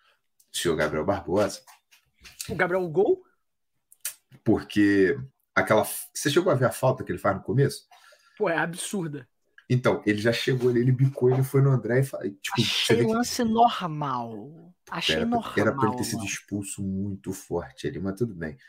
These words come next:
Speaker 1: O juiz, o juiz pe-, ali ele perdeu o controle do jogo. Ali ele perdeu o controle do jogo. Ele foi no, ele foi no, beleza, ele fez isso aí, aí ele f-, falou alguma parada pra ele. Quando ele fez o gol, ele foi na cara do André, tipo, o Van Nistelrooy, assim, meteu aquela, assim, tá ligado?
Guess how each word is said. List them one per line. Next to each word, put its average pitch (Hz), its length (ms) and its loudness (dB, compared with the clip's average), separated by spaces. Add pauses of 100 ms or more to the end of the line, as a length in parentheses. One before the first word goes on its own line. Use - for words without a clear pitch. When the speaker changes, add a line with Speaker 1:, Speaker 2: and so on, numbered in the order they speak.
(160)
Speaker 1:
O - 40 -2
juiz, 139 280 2 (140)
o 156 80 4
juiz 196 180 2
pe-, - 220 4
ali 147 280 4
ele 190 100 -2
perdeu 151 200 2
o 147 40 -2
controle 135 220 4
do 98 60 -4
jogo. 82 160 -12 (300)
Ali 135 140 2
ele 147 80 2
perdeu 120 180 0
o 107 40 -4
controle 101 180 -6
do 85 40 -16
jogo. 76 120 -14 (320)
Ele 120 140 6
foi 123 260 4
no, 123 220 2
ele 104 160 0
foi 107 260 -2
no, 101 420 -4 (480)
beleza, 104 200 2
ele 110 100 2
fez 127 640 2
isso 117 260 0
aí, 117 300 2
aí 120 80 0
ele 113 100 -4
f-, - 140 -14 (140)
falou 113 280 0
alguma 123 220 0
parada 113 280 0
pra 113 160 -2
ele. 120 200 2
Quando 135 160 2
ele 135 100 4
fez 147 240 4
o 139 80 0
gol, 139 200 4
ele 120 100 4
foi 123 100 -6
na 120 120 -4
cara 123 200 0
do 123 140 0
André, 104 340 -4
tipo, - 220 -10
o 98 40 -4
Van 110 120 -2
Nistelrooy, 104 500 -6
assim, 127 320 -8 (640)
meteu 104 320 -2
aquela, 107 440 -2 (1000)
assim, 117 480 0
tá 101 80 -4
ligado? 101 300 0